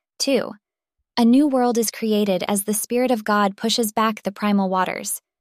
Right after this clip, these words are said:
General eight, one. Emerging into this new world, Noah's family and the animals are commanded to be fruitful and multiply,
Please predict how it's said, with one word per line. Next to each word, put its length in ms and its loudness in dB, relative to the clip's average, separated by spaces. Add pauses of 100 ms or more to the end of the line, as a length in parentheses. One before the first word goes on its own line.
(260)
General 360 2
eight, 320 -4 (260)
one. 460 -2 (840)
Emerging 480 2
into 220 0
this 220 -2
new 160 4
world, 400 -2 (320)
Noah's 400 2
family 480 -2
and 160 2
the 80 2
animals 640 -2
are 100 -2
commanded 540 2
to 80 -2
be 120 -2
fruitful 560 -2
and 140 4
multiply, 600 -2